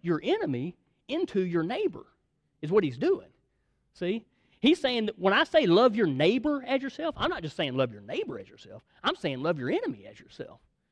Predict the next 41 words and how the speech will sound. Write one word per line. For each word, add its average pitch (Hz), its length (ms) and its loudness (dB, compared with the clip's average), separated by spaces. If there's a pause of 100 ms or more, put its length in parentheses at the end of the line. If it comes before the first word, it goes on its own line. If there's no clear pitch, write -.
(460)
Like, 170 220 -4
everybody 196 680 4 (160)
deserves 131 440 -4
it. 104 100 -20 (220)
Everybody 175 440 2
deserves 113 380 -10
this 110 160 -16
love. 104 260 -14 (280)
That's 294 200 -2
what 165 120 0
he's 104 140 -14
saying. 320 280 -12 (1080)
And 175 100 -4
so 240 80 6
he's 240 140 6
saying, 240 180 2
"Listen, 269 260 -2 (220)
I 208 80 4
don't 302 160 6
care 226 220 6
if 208 100 2
they've 143 180 0
wronged 160 380 -2
you. 294 240 -4 (340)
I 175 100 -2
don't 190 140 0
care. 262 360 0 (120)
I 190 60 -6
don't 233 140 -4
care 302 140 -8
about 277 160 -4
any 403 160 -4
of 359 60 -6
that 127 140 -14
stuff. - 280 -20 (280)
They 240 140 4
could 262 100 -2
be 269 80 -2
your 262 140 0
despised 226 680 -6
enemy, 160 400 -6